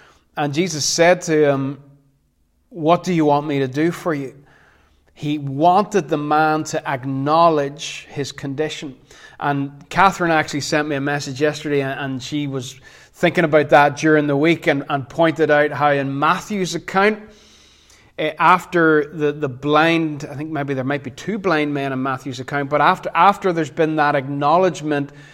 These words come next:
that, that we want to receive our sight, we then read that Jesus had compassion on them. So there was something in their acknowledgement that caused him to respond and have compassion. I said last week that God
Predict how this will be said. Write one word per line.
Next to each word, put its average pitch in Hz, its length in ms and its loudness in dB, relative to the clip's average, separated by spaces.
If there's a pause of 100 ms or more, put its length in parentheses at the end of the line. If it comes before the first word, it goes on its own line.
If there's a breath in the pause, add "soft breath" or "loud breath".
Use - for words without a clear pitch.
(160 loud breath)
that, 143 500 2 (180)
that 151 220 -2
we 151 120 0
want 160 320 4
to 160 80 2
receive 147 520 0
our 127 140 0
sight, 170 540 0 (340 loud breath)
we 143 140 -2
then 165 260 0
read 151 240 -2
that 127 180 -6
Jesus 147 420 -4
had 135 200 -10
compassion 165 720 -10
on 131 200 -4
them. 123 120 -18 (680 soft breath)
So 151 120 -6
there 147 100 -6
was 131 140 -10
something 208 960 -4
in 156 340 -6
their 175 420 0
acknowledgement 147 1000 -2
that 139 200 -6
caused 151 480 -2
him 170 400 -6
to 151 140 -8
respond 139 720 -4 (320 loud breath)
and 139 100 -6
have 131 300 -6
compassion. 139 640 -6
I - 20 -10
said 160 300 -2
last 147 340 0
week 175 280 -2
that 131 220 -6
God 175 480 6